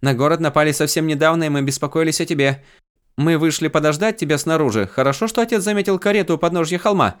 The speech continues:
Сарин согласно кивнула, всё ещё не придя в себя. Кин стоял рядом с женой, обнимая её одной рукой, разглядывая окровавленную секиру в другой.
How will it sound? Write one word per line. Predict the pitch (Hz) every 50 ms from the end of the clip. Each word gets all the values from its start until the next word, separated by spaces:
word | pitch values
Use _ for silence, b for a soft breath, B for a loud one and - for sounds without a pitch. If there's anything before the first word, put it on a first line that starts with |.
| b b b _ _ -
Сарин | - - - 90 98 104 104 107 104
согласно | - - 80 - 78 80 78 - - 76 71
кивнула, | - - 73 95 123 131 135 131
всё | 104 - - 101 113
ещё | 117 107 95 - 104
не | 107 104
придя | 90 - 90 80 73 85 82
в | -
себя. | - 82 71 - - - - - _ _ _ _ _ _
Кин | - - 90 110 131 135
стоял | 120 - 131 131 131 127
рядом | 123 127 127 123 127 120
с | 104
женой, | 98 113 123 131 135 123 95
обнимая | 82 71 69 80 85 95 107 110 104 98
её | 98 104 101
одной | 87 73 80 80 78
рукой, | 78 82 71 - 120 127 127
разглядывая | 123 117 90 80 87 92 101 107 98 101 98 98 95
окровавленную | 87 82 82 82 78 85 92 92 90 87 87 87 85
секиру | 78 - 82 78 - 87 92 90 87
в | 78
другой. | 71 82 87 80 73 80 - 50 50 52